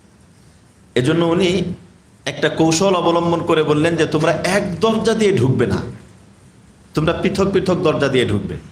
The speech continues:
অথবা একসাথে ঢুকবে না। যদি তোমাদেরকে এক দরজা দিয়ে ঢুকতে হয়, তাহলে একসাথে ঢুকবে না,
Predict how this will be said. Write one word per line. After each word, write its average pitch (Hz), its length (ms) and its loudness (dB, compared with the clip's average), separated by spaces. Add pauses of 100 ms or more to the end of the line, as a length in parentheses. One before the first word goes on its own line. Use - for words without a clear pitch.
(440)
অথবা 208 340 0
একসাথে 226 560 -2
ঢুকবে 127 280 0
না। - 120 -6 (1300)
যদি 165 160 2
তোমাদেরকে 196 480 2
এক 190 320 -2
দরজা 190 300 0
দিয়ে 190 220 2
ঢুকতে 170 260 0
হয়, 190 200 2 (960)
তাহলে 180 260 0
একসাথে 190 420 -2
ঢুকবে 120 260 -2
না, 78 140 -8